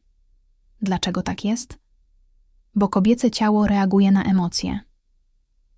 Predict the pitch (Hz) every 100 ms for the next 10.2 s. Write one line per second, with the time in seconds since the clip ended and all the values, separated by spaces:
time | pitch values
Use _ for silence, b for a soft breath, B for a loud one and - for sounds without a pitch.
0 | _ 226 - 226 214 196 190 202 214 240
1 | 247 214 - 214 214 202 - 202 196 196
2 | 208 214 214 208 196 202 196 190 185 170
3 | 175 190 - _ _ _ _ _ _ _
4 | _ _ 196 202 202 226 254 226 233 214
5 | 202 196 190 - 202 208 208 196 - -
6 | 202 - 185 202 - - _ _ - 208
7 | 202 214 220 226 220 196 208 226 214 196
8 | - 208 202 196 202 175 180 - _ _
9 | _ - 208 196 196 190 196 - 170 -
10 | - 180